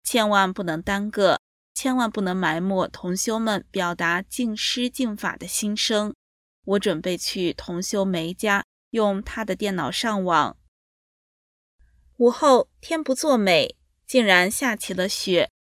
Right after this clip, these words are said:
我冒着漫天飞舞的雪花来到了同修梅家里，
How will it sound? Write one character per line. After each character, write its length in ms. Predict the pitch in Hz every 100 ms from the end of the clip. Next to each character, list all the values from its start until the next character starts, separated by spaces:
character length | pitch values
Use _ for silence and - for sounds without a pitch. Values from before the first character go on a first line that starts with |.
| _ _ _ -
我 80 |
冒 220 | 247 269 240
着 160 | 233
漫 240 | 240 240 226
天 300 | - 240 247
飞 260 | - 247
舞 220 | 233 196
的 100 | -
雪 260 | 196 - 170
花 380 | 190 208 202 -
来 180 | 175 165
到 160 | 185 175
了 100 | 165
同 240 | - 175
修 220 | - 202
梅 260 | 185 160 170
家 320 | - 196 202
里， 320 | 190 170 147